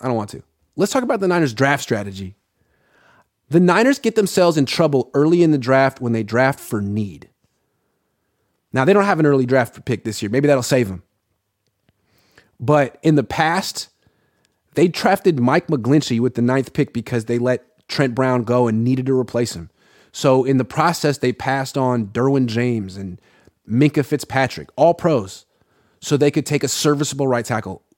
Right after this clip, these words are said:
in the top ten. That can't happen anymore. And then two years later, two years later, they drafted Javon Kinlaw with the fourteenth pick because they had to replace DeForest Buckner. In the meantime, they passed on Tristan Wirfs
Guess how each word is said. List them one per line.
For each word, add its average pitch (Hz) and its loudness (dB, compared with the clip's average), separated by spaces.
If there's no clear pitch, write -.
in 156 4
the 135 2
top 120 -2
ten. 95 -8
That 180 0
can't 202 0
happen 180 0
anymore. 104 -2
And 160 2
then 202 4
two 226 0
years 220 0
later, 202 2
two - -4
years 233 -2
later, 123 0
they 151 4
drafted 165 2
Javon 151 0
Kinlaw 170 0
with 147 -6
the - -20
fourteenth 185 -2
pick 127 -6
because 139 -2
they 156 2
had 156 -2
to 165 2
replace 147 0
DeForest 123 -4
Buckner. 107 -4
In 214 6
the 202 6
meantime, 196 4
they 143 2
passed 165 -2
on 147 0
Tristan 170 0
Wirfs 127 -2